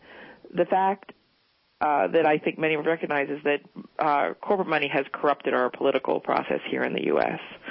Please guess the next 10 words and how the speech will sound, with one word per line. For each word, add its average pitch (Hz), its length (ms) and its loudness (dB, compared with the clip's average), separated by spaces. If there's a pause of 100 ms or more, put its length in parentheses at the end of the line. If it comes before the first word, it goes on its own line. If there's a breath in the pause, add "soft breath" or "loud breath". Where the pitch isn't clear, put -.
(600 loud breath)
And, 165 580 0 (240)
but 190 120 2
it, - 180 -2
but 196 120 0
it 196 140 -2
hasn't 247 380 0
sort 214 140 -2
of 202 80 -4
corrupted - 360 -2
it 170 140 -2